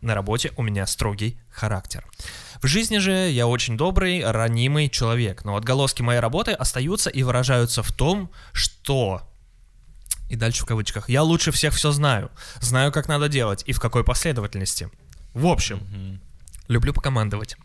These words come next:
Speaker 1: При этом сама могу этого не осознавать. Пока мне не укажут на это со стороны. Я сразу же извиняюсь за это и меняю формулировку, чтобы это было не в формате приказа. Из данной картинки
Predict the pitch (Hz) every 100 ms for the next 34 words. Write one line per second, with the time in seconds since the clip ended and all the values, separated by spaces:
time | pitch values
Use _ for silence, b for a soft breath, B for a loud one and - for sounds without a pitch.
0 | B B B B 117 - 160 185 160 117
1 | 117 143 160 160 113 117 147 - 123 110
2 | 104 104 110 131 135 165 104 - - -
3 | - _ _ - - - - 107 107 113
4 | 165 147 117 131 - 107 104 110 135 -
5 | 135 139 98 104 B B B 123 156 156
6 | 170 170 165 151 - 131 131 127 113 185
7 | 165 123 101 92 92 110 104 104 139 -
8 | 165 165 139 104 110 98 - - 104 107
9 | - 117 151 160 139 120 101 104 - 104
10 | 101 117 117 143 - _ _ - 131 -
11 | 95 95 92 _ _ - _ - _ -
12 | - 143 123 147 185 165 143 113 101 -